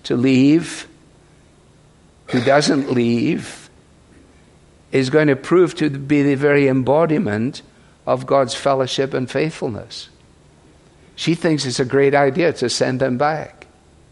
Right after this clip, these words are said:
Mercifully, only one of them goes. Well, was that because God made Ruth do that? That she was a pawn on a gigantic chessboard?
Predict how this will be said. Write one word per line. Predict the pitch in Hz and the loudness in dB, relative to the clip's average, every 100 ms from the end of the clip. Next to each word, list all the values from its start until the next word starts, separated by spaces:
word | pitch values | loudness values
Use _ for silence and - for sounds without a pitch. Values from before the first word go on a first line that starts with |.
| _ _ _ _ _ | _ _ _ _ _
Mercifully, | 123 151 - 139 135 135 | 0 0 0 -2 0 2
only | 135 131 135 | 2 2 2
one | 131 135 | 2 0
of | 123 | 0
them | 131 120 | -2 0
goes. | 135 165 196 - - - _ _ _ _ _ _ _ _ _ _ _ _ _ - | 0 -2 -4 -12 -16 -16 _ _ _ _ _ _ _ _ _ _ _ _ _ -2
Well, | - 127 | 2 2
was | 120 | 2
that | 127 117 | 0 -2
because | 123 120 107 | -2 -2 -4
God | - 123 110 110 120 113 - - | -4 0 2 2 0 -4 -12 -4
made | 110 117 113 117 127 127 | 0 2 4 2 0 -4
Ruth | 143 123 127 151 - - 120 | -2 0 2 0 -8 -12 -4
do | 127 135 | -2 0
that? | 139 147 170 - - _ _ _ _ - | 0 -2 -6 -12 -20 _ _ _ _ -4
That | 143 | -2
she | - 151 | 0 2
was | 131 127 | 2 0
a | 120 | -2
pawn | - - 127 127 135 139 | -4 -2 0 2 0 0
on | 139 123 | -2 -2
a | 113 | -2
gigantic | 131 123 107 123 120 - 127 - | 0 -2 -2 -2 -4 -4 -6 -6
chessboard? | - 123 120 - 147 147 151 165 | -4 -4 -4 -6 -4 -2 -2 -4